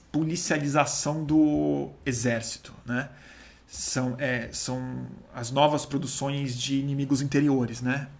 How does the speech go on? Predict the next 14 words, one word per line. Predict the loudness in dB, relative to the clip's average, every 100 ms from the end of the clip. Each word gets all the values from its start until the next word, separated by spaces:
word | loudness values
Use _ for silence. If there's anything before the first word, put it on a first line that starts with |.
| -18 -10
nos | -8 -8
países. | -6 -6 -8 -10 -14 -18 -20 -20 -20 -20 -20 -20 -10
É | -4
o | -2
ativismo | -2 -2 0 0 -2 -6
que | -2
vai | -2
sendo | -2 -2 0 0 0 -2 -4 -8 -8
tratado | -4 -2 2 2
cada | 2 -4
vez | -4 -4
mais | -2 -2 -2 -6
como | -6 -4
terrorismo. | -2 0 0 -2 -4